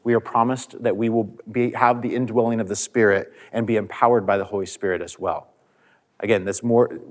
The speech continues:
it'll take us twenty minutes, thirty minutes next time to unpack that. But I do want you to hear this. We're gonna start with the idea next week of repentance. Repentance is more than just feeling bad.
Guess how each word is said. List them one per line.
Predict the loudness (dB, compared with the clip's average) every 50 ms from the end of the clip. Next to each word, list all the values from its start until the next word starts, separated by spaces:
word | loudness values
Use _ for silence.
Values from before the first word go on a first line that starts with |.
| -16 -6 -2
it'll | -2 -2 0
take | 0 -2 -2
us | -2 -4 -8
twenty | -6 -4 -2 0 0
minutes, | 0 0 0 -2 -4 -6 -4
thirty | 0 0 2 2
minutes | 2 0 -2 -2 -4 -6
next | -6 -6 -4
time | -4 -4 -2
to | -2
unpack | -4 -4 0 0 0 0 0
that. | -6 -8 -8 -10 _ _ _ _ _ _ _ -20 -12 -2
But | 2 2
I | 2
do | 4 4 4
want | 4 4 2
you | 0 -2
to | 0
hear | 2 4 6 6
this. | 6 4 4 -2 -12 -14 -14 -18 _ _ _ _ _ -6
We're | -2 -2
gonna | -2 -2
start | -2 2 6 6 6 6
with | 4 2
the | 4 6
idea | 6 6 6 4 4
next | 4 2 -2 -2
week | -4 -2 -2
of | 0 0
repentance. | -2 -2 -2 -8 -6 -6 -10 -12 -10 -12 -12 -12 -14 -16 _ _ _ _ _ _ _ -12
Repentance | -10 -2 0 0 0 0 -2 -8
is | -6 -4
more | 0 2 2 2
than | 2 0
just | -4 -4 -4
feeling | -2 0 2 2 2 0
bad. | -2 -2 -4 -4 -6 -10